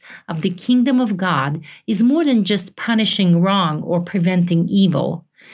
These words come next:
The kingdom justice is benevolent and redemptive. It seeks the good of all. It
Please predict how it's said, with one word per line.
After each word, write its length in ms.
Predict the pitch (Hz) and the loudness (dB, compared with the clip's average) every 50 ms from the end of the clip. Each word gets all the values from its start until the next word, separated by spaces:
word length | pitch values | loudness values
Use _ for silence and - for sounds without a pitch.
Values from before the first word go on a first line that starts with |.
| - - - - - _ _ _ | -16 -14 -14 -16 -18 _ _ _
The 100 | - 240 | -2 -2
kingdom 540 | 240 247 - - - 330 359 330 294 240 208 | -2 -2 -4 -2 0 0 2 2 2 2 2
justice 460 | 185 208 196 185 185 - 196 175 175 | 2 0 -2 -2 -2 -4 -4 -4 -2
is 160 | 202 190 175 170 | -2 0 0 0
benevolent 920 | 175 - 185 175 180 185 202 233 202 226 180 151 123 123 139 - - - | 0 0 2 2 2 2 2 0 0 -2 -4 -4 -4 -6 -8 -8 -8 -4
and 200 | 185 175 170 160 | 0 2 2 4
redemptive. 760 | 175 175 165 147 147 202 226 226 214 - - 156 156 - 196 | 4 2 2 2 2 2 2 2 0 -2 -6 -8 -8 -6 -6
It 160 | 196 190 - | -6 -6 -6
seeks 380 | - - - 311 311 - 220 180 | -6 -4 -2 -4 -2 -4 -6 -4
the 100 | 208 175 | -4 -6
good 260 | - - 226 233 214 | -2 -2 -2 0 0
of 180 | 208 185 175 - - | -2 -2 -4 -6 -4
all. 540 | 190 202 233 247 233 151 135 156 165 170 - - - - - - - _ _ _ | -2 -2 0 0 0 -2 -2 -4 -6 -10 -12 -20 -20 -20 -20 -20 -20 _ _ _
It 400 | - 226 196 - - 254 - - | -6 -4 -4 -2 -2 -4 -6 -6